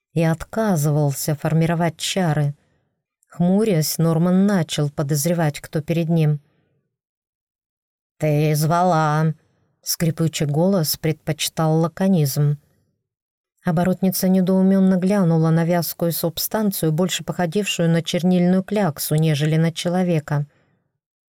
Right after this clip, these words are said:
«Ты пришла в храм», — подсказал собеседник. Брови хранительницы поползли вверх. Совсем другими она представляла небесных стражей. Удалыми всадниками,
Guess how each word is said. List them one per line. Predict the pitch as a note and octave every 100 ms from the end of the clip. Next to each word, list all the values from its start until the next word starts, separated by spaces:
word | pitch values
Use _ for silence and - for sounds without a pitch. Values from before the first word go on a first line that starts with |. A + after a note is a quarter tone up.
| _ _ _ _ _ _ _ _ _ _ _ _ _ _ _ _ -
«Ты | D#3+ D#3+
пришла | D#3 E3+ D#3 F#3 F3+ E3
в | C#3+
храм», — | - F#3+ E3+ C#3 C3+ C3+ _ _ _ _ _
подсказал | D3+ - E3 D3+ D3+ D3
собеседник. | - D#3 D3+ C#3+ D#3 C#3+ D3 D3 - _ _ _ _ _ _ _ _
Брови | D#3+ F3 E3+
хранительницы | E3+ F3 F3+ F#3 - F3 F3+ F3+ - F3
поползли | F3 - F3+ F3 D#3 F#3 F#3+
вверх. | F3 F#3+ D3 D3 - _ _ _ _ _ _ _ -
Совсем | - D3+ - E3+ E3
другими | D#3+ D#3+ D3 F3 G#3 G3
она | E3+ D#3+
представляла | D3+ D3+ - D#3+ E3 E3 D#3+
небесных | E3 E3 E3 D#3+ F#3 D3+
стражей. | - D#3+ D#3 D3 D#3 D3+ _ _ _ _ _ _ -
Удалыми | D#3 D3 D3+ D3 C#3+
всадниками, | - - D3+ F#3 D#3 D#3 - D#3 D3+